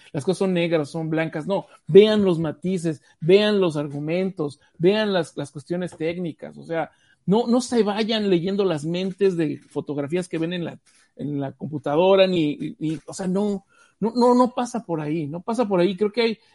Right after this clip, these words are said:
explicaciones. Esto es un deporte humano a pesar de todo. La, la, la refacción todavía más importante que tiene el coche es el piloto, ¿no? Y, y sí, Max creo que es el mejor piloto que hay en la Fórmula uno y Checo lo está haciendo muy bien,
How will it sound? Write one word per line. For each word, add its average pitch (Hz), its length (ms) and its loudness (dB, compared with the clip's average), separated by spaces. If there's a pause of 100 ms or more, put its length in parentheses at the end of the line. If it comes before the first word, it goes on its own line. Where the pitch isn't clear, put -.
explicaciones. 190 680 -2
Esto 226 160 -8
es - 80 -8
un 320 100 -2
deporte - 480 -8 (160)
humano 226 360 0
a 208 120 -2
pesar 170 260 -4
de 165 80 -4
todo. 170 180 -2
La, 165 200 0
la, 160 320 -2 (260)
la 175 100 2
refacción 202 840 0 (240)
todavía 226 280 2
más 226 200 0
importante 190 360 0
que 190 80 -4
tiene 180 200 -2
el 160 40 -4
coche 190 220 -4
es 190 40 -4
el 165 120 -4
piloto, 156 400 -10 (540)
¿no? 202 240 -8 (360)
Y, 196 500 2 (180)
y 175 60 -2
sí, 202 400 0
Max 196 320 -2
creo 202 180 4
que 233 220 -4
es 196 160 0
el 226 100 2
mejor 214 260 0
piloto 233 360 0
que 233 80 -4
hay 220 80 0
en 185 40 -2
la 165 60 -4
Fórmula 160 320 -4
uno 214 100 0
y 220 120 -6
Checo 254 260 -4
lo 220 80 0
está 202 140 -4
haciendo 214 260 -4
muy 214 200 -2
bien, 196 320 -8